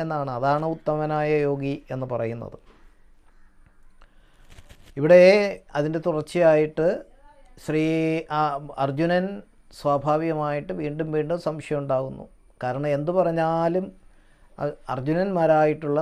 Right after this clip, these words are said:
നമ്മൾ ഓരോരുത്തർക്കും സംശയം വന്നുകൊണ്ടേയിരിക്കും. അത് മനുഷ്യ സഹജമാണ്. മനുഷ്യന് എത്ര തന്നെ മഹത്തുക്കളുടെ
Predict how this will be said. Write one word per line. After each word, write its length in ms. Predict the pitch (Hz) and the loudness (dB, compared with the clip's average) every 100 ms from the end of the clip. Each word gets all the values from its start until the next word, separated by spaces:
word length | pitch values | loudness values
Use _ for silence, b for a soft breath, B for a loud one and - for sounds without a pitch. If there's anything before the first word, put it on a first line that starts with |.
| 165 | -2
നമ്മൾ 180 | 139 143 | -4 -2
ഓരോരുത്തർക്കും 640 | 143 143 139 139 135 135 143 | 0 -2 -4 -4 -6 -6 -10
സംശയം 500 | - 127 117 135 135 | -8 -10 -10 -8 -8
വന്നുകൊണ്ടേയിരിക്കും. 840 | 147 123 123 127 123 127 120 113 120 123 | -8 -8 -6 -6 -6 -6 -6 -6 -8 -6
അത് 80 | 147 | -6
മനുഷ്യ 260 | 151 151 180 | -6 -6 -4
സഹജമാണ്. 600 | 165 160 170 180 151 131 - - B B B B B B B B | 0 2 2 2 0 -6 -14 -20 B B B B B B B B
മനുഷ്യന് 400 | 139 147 165 165 160 | -6 -2 -2 0 -2
എത്ര 180 | 160 160 165 160 | 2 6 6 6
തന്നെ 340 | 160 156 165 165 160 | 2 0 -2 -4 -4
മഹത്തുക്കളുടെ 680 | 151 147 147 160 170 160 160 | -4 -4 -2 -6 -2 0 2